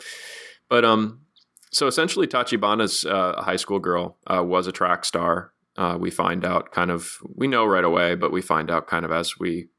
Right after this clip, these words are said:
we go with the show in the beginning here that she's, um, was it, she injured herself and she's unable to, unfortunately,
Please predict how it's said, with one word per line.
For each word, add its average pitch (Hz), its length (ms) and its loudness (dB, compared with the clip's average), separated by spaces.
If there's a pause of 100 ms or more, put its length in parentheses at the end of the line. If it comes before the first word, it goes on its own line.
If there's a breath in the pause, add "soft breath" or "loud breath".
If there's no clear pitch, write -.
(160)
we 90 140 -4
go 90 200 4
with 85 160 0
the 87 60 -8
show 85 480 0
in 92 100 -6
the 87 60 -6
beginning 87 360 -2
here 90 320 2 (480 loud breath)
that 117 100 4
she's, 127 400 2
um, 107 380 2 (380)
was 98 200 -6
it, - 80 -12
she 104 160 -2
injured 101 200 2
herself 80 480 -4 (180)
and 90 200 -2
she's 87 300 -6
unable 87 380 -2
to, 87 240 -2
unfortunately, 85 720 -2